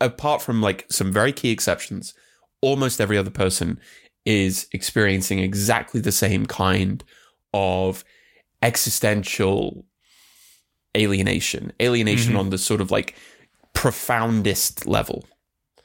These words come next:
Speaker 2: Oh, absolutely. Absolutely. And I mean, like, so, so the, uh, uh, the self-help guru that Carol winds up, uh, throwing her lot in with later in the movie, right? The, this is, like, one of the most jarring tonal shifts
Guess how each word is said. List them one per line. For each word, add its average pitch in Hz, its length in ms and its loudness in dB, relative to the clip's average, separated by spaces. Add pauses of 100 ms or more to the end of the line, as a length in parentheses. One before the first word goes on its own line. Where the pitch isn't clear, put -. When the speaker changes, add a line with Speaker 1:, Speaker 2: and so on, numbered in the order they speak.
(720)
Speaker 2:
Oh, 190 160 0
absolutely. 143 680 0
Absolutely. 127 460 0
And 101 80 0
I - 20 2
mean, 123 140 0
like, 123 200 -4
so, 135 200 0
so 127 160 -2
the, 123 260 2
uh, 107 40 4
uh, 101 680 0
the 101 120 -2
self-help 117 800 -2
guru 98 580 -2
that 85 200 -6
Carol 101 340 0
winds 90 300 -2
up, 92 340 -4
uh, 80 380 -8
throwing 90 380 -2
her 92 160 -4
lot 85 320 -4
in 92 160 -6
with 85 260 -10
later 104 480 -4
in 90 80 -2
the 85 80 -4
movie, 87 400 -6
right? 80 300 -6 (1000)
The, 131 380 -2
this 143 540 -4
is, 170 100 0
like, 135 100 0
one 143 100 2
of 131 60 2
the 120 60 2
most 95 200 -2
jarring 113 640 0
tonal 110 380 0
shifts - 560 -2